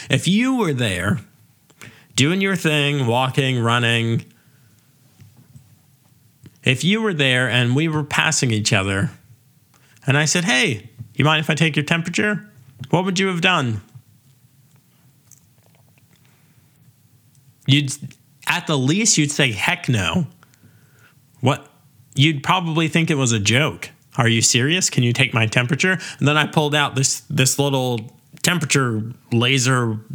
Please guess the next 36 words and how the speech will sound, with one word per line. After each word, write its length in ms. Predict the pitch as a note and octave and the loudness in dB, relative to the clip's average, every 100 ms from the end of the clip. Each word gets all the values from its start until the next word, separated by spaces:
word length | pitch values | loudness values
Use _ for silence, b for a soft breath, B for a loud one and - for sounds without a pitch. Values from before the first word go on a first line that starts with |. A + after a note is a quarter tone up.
| C3 | -2
gun 460 | A2 A#2 A#2+ B2+ C#3+ B - | 2 2 2 0 -2 B -2
to 80 | - | 2
point 240 | D3 D#3+ | 4 2
at 80 | C#3+ | 2
your 100 | C3 | 0
forehead. 380 | - F3+ D#3 C3+ | 0 0 0 0
And 40 | |
I 40 | C#3 | 2
said, 180 | - | 0
"No, 80 | G3 | 0
no, 100 | C4+ | 0
no, 120 | C#4 | 2
I 100 | A#3+ | 2
need 220 | D#3 F3 E3 | 2 0 0
to 0 | |
take 180 | F3+ | -2
your 80 | E3+ | 0
temperature." 580 | C#3 F3 D#3+ G2 G2+ - _ _ _ _ b b b b b b b b - _ - - _ _ - | 0 0 0 -2 -2 -4 _ _ _ _ b b b b b b b b -20 _ -20 -20 _ _ -2
Yeah, 180 | F3 | 0
you'd 260 | A2+ A2 C3 | 2 0 2
say, 180 | C#3 C3+ | 2 2
"Absolutely 520 | C#3 - C#3 C3 A2+ | 0 -2 -2 -2 0
not." 360 | A2+ D#3 - - b b b b _ - | 2 0 -2 -10 b b b b _ -2
You'd 160 | B2+ | -2
probably 440 | B2 F3+ E3 C3+ C3 | 2 0 0 0 0
run 240 | A#2+ C3+ | 0 2
away. 260 | B2 D#3 C3 | 2 2 2
Some 240 | - G#3 | 0 0
of 160 | B3 F#3 | 0 2
you 220 | C3+ B2+ | 2 2
would 160 | A#2+ A#2 | 0 2
try 180 | C#3+ | 2
and 80 | D3 | 2
knock 240 | C#3+ D#3 E3+ | 2 0 0
me 120 | F#3 | 0
out 300 | A3 G3+ | 0 -2